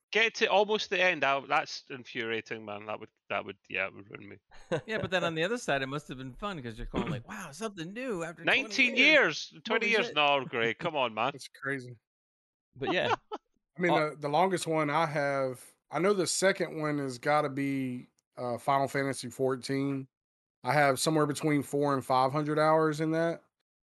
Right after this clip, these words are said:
Speaker 3: But before that, way back in the day,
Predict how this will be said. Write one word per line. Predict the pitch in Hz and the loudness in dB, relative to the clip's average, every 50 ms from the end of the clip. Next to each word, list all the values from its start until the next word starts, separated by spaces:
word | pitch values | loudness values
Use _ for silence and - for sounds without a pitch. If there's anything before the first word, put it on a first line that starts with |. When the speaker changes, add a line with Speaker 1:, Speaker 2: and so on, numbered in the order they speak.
| _ _ - | _ _ -10
Speaker 3:
But | 135 135 143 143 139 135 - _ - 143 | -2 0 2 2 2 0 -4 _ -10 -4
before | 131 139 123 - - 208 226 214 185 | -2 -2 -2 4 6 6 8 8 8
that, | 151 151 156 156 147 139 - - | 8 8 6 6 6 2 0 -6
way | 135 123 143 147 156 170 175 170 175 | -2 2 4 6 8 8 8 8 6
back | 165 151 151 151 156 151 - | 6 6 6 6 6 4 2
in | 160 143 | -2 -2
the | 139 135 | -2 -2
day, | 131 135 135 135 131 127 123 123 117 | 0 0 0 0 0 -2 -4 -6 -8